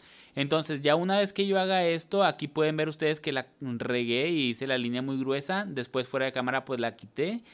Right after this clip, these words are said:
Este, ya después de esto meto a curar la lámpara. Ahora sí,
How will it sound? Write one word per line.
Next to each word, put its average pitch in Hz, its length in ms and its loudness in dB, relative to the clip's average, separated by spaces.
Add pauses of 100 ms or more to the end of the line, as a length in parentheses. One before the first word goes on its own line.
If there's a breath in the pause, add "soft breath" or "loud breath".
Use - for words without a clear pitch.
(400 loud breath)
Este, 139 320 2
ya 139 60 4
después 175 340 2
de 190 80 2
esto 180 180 -2
meto 160 240 -2
a 151 80 -4
curar 135 300 2
la 135 80 2
lámpara. 139 400 0
Ahora 120 400 2
sí, 160 280 0